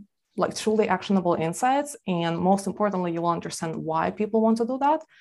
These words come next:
So then when you don't have eggs that you can deliver for breakfast, you can actually,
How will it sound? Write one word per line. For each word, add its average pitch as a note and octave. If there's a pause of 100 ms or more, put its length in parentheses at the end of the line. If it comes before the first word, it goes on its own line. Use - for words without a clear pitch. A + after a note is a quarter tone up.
(220)
So -
then G3
when F3+
you E3 (180)
don't A#3+
have F#3+
eggs D#3+ (320)
that F3+
you F3+
can F3+
deliver E3+
for D#3+
breakfast, F#3+
you F#3+
can F#3
actually, F3